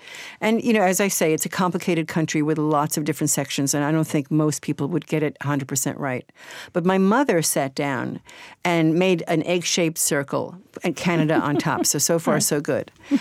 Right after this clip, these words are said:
Speaker 1: But then she has California and Hawaii underneath Canada. Uh, she has everything is completely topsy-turvy. She has
Speaker 2: <laughs>
Speaker 1: Lenin, the village she came from, and Tel Aviv and Jerusalem, and she
Speaker 2: <laughs>
Speaker 1: has a few random places that you,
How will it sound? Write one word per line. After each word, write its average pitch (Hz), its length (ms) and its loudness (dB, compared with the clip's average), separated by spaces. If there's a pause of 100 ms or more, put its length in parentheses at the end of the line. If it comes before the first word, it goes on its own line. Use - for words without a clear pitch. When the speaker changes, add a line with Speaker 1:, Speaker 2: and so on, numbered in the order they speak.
Speaker 1:
But 202 100 2
then 247 100 6
she 330 140 4
has 226 140 4
California 180 720 2
and 151 140 2
Hawaii 151 460 2
underneath 151 420 2
Canada. 143 580 0 (1080)
Uh, 151 300 2
she 220 180 2
has 196 460 2 (460)
everything 247 380 4
is 190 100 2
completely 220 560 0
topsy-turvy. 151 880 -2 (240)
She 202 160 4
has 175 300 2
Speaker 2:
<laughs> 185 120 2
Speaker 1:
Lenin, 196 280 4
the 170 80 4
village 156 280 2
she - 120 -4
came 190 280 0
from, 165 300 0
and 131 140 -2
Tel 170 180 0
Aviv 156 340 2
and 143 120 -4
Jerusalem, 156 720 -2
and 294 280 2
she 165 380 4
Speaker 2:
<laughs> 156 160 0
Speaker 1:
has 147 340 0 (400)
a - 80 -2
few 262 480 4
random 196 560 4
places 165 720 0
that 151 180 -2
you, 147 140 0